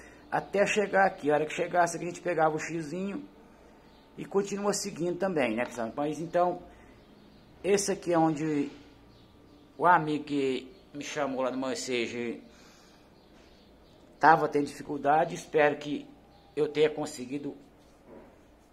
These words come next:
é, esclarecer as dúvidas do amigo, e no próximo vídeo a gente volta com, com as duas charruas que eu mostrei aqui pra vocês, né? Dois corredores, e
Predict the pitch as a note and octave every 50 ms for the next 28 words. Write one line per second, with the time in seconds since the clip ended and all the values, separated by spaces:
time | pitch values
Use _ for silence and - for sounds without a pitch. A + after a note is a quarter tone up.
0 | _ _ _ - - - - _ _ _ - _ _ - - - - - - -
1 | - _ _ - - A2 A#2 A#2+ B2 B2 A#2+ A#2+ A#2 A2+ - - - - - -
2 | - - - - - - D#3+ E3+ F3+ E3+ - - - D#3+ D3+ C#3+ D3 - D3 D3+
3 | C#3 D3+ D3 D#3 E3 E3 F3 F3 F#3+ G3+ G#3 A3 A3 - G#3+ A3 G#3+ G#3+ G3+ F#3+
4 | F#3 F#3 F3 E3 D3+ C#3 A#2 - - - - - - - F3+ F3 E3 - E3 F3+
5 | E3+ E3+ G3 G3 D#3 C3+ D#3+ D#3 E3 D#3+ F#3 E3+ D#3+ D#3+ C#3 D3 D3+ D#3 D#3+ D#3+
6 | F3 E3+ - F3+ F#3+ F#3+ F#3 E3+ D3 - - - - - - - - - - -
7 | - - - - - - - - - - - - - - - - E3 E3+ E3 -
8 | - - F3 F#3 F3 - - E3+ D#3+ A#2+ A#2+ D3 E3 D#3+ - - F3+ F3 F#3 F#3
9 | E3+ - - E3+ E3 E3 E3+ E3 D#3 D#3+ D#3 D#3+ E3+ D#3 - - B2 A#2 A2+ A#2
10 | A2 G#2 D3 D3+ D3+ D3+ - - D3 D#3+ F3 D#3 - A#2 G#2 G2+ G2 F#2+ F#2+ G#2
11 | A2+ A2 G2+ -